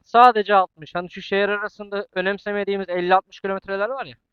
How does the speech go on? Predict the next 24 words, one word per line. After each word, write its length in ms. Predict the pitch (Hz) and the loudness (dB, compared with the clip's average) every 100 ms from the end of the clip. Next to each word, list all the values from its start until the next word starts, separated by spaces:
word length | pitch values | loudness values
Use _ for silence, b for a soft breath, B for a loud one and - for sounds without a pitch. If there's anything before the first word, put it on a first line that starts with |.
| _ _ _ _ - | _ _ _ _ 4
Onunla 440 | 233 285 285 233 | 6 6 4 2
bir 60 | 240 | 2
yeri 300 | 254 262 254 | 2 2 -2
çarpmak 640 | - 254 277 269 247 269 _ _ _ _ _ _ - | 4 6 6 4 0 0 _ _ _ _ _ _ 6
beş 260 | 233 294 - | 6 6 2
katlı 360 | 247 226 240 | 2 2 -4
bir 160 | 233 226 | -4 -2
binadan, 500 | 226 226 220 233 247 _ _ _ _ - | 2 4 4 0 -2 _ _ _ _ -6
e, 260 | 175 185 190 | -2 0 0
düşmeye 600 | 226 - 226 214 208 226 _ _ _ - | -4 -6 -4 0 0 -4 _ _ _ -4
eşdeğer 500 | 190 - 190 190 165 | -4 0 4 4 4
demiştik. 420 | 135 - _ - - _ _ _ _ _ _ _ _ _ - | -2 -12 _ -20 -20 _ _ _ _ _ _ _ _ _ -10
Şimdi, 400 | 247 240 175 - _ _ _ _ _ _ - | -4 0 -2 -4 _ _ _ _ _ _ -8
e, 320 | 175 180 180 175 180 _ _ _ - | -2 -2 -4 -10 -20 _ _ _ 4
altmışa 500 | 233 240 240 240 240 | 4 4 -2 -6 -2
nerede 220 | 240 208 | -2 -2
ulaşabilirim? 500 | 175 - 175 202 220 | -8 -12 -12 -10 -12
Şuradan 260 | 214 196 | -8 -8
şöyle 220 | 175 202 180 | -6 -6 -6
gidersem 420 | 156 151 208 202 _ | -8 -8 -10 -10 _
erişebilirim 580 | 180 175 - 170 170 147 | -10 -8 -6 -6 -6 -6
diye 120 | 139 | -10
düşünüyorum. 420 | 123 - 131 151 190 | -12 -18 -18 -18 -14
Giderken 520 | 220 214 208 220 220 | 0 2 2 0 -4